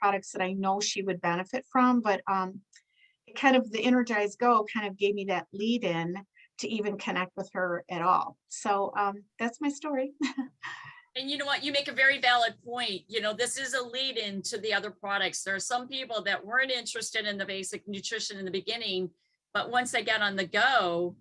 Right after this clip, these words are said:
Speaker 2: and they saw the benefits and how powerful it was, then they're asking, "What else do you have?" I had the same thing with me. I shared the go and the girl said, "Well, what other products do you have?"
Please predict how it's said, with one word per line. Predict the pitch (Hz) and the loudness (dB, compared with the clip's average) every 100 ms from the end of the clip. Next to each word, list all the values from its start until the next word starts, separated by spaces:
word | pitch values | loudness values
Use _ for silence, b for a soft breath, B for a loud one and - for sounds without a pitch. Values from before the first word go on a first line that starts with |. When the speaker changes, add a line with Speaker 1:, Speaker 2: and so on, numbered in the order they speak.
| _ - | _ -4
Speaker 2:
and | 214 | -2
they | 214 | -2
saw | 208 214 | 0 -2
the | 180 165 - | -2 -6 0
benefits | 214 262 190 175 - | 2 2 -2 -4 -2
and | 190 | -6
how | 208 175 | -6 -12
powerful | - 233 269 - 185 180 | -2 0 2 0 -4 -4
it | |
was, | 180 175 175 - _ _ | 2 2 0 -8 _ _
then | 147 220 302 | -4 0 2
they're | 320 240 185 | 2 2 2
asking, | 190 185 - 180 165 | 2 0 0 -2 -2
"What | 180 185 202 | -2 2 4
else | 185 180 - | 2 0 -4
do | 185 | 0
you | 175 | 0
have?" | 185 226 180 - | 2 2 2 0
I | - | -4
had | 240 185 | -4 -6
the | |
same | 185 247 226 214 | -4 -6 -6 -6
thing | 220 214 | -6 -4
with | 202 | -8
me. | 233 269 | -4 -4
I | 190 | -2
shared | - 220 196 | -4 -4 -4
the | 160 | -2
go | 220 254 214 175 _ _ _ | 2 4 4 0 _ _ _
and | 202 | -4
the | 202 | -4
girl | 202 202 | -2 -2
said, | 190 208 185 - | 0 0 -2 -4
"Well, | 185 202 | -6 -4
what | 180 196 | -2 -4
other | 196 | -4
products | 180 196 170 - | -6 -6 -4 -6
do | - | -2
you | 180 | -2
have?" | 175 214 262 185 - | 0 -2 -2 -2 -6